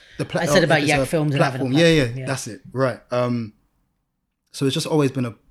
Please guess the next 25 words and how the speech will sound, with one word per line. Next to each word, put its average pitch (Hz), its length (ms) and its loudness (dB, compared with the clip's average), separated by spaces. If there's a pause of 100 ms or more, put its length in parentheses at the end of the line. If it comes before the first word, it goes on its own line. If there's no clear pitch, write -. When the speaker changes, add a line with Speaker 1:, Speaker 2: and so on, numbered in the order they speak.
(180)
Speaker 1:
it's - 160 -12
just - 160 -14 (180)
a, 107 80 -18 (140)
a 113 40 -12
platform, 131 520 -8
but 113 180 -10
I 120 80 -10
don't 131 280 -10
want 123 160 -10
it - 100 -18
to, 101 140 -20
it's - 160 -18
not 127 140 -8
a - 20 -12
Yak 113 280 -12
Films. 107 460 -16 (540)
Um, 101 580 -8 (1600)
I - 60 -18
think 135 180 -8
in 131 120 -6
future, 139 540 -6
uh, 95 80 -10 (160)
if - 120 -16
anything, 147 320 -6
it's, - 400 -14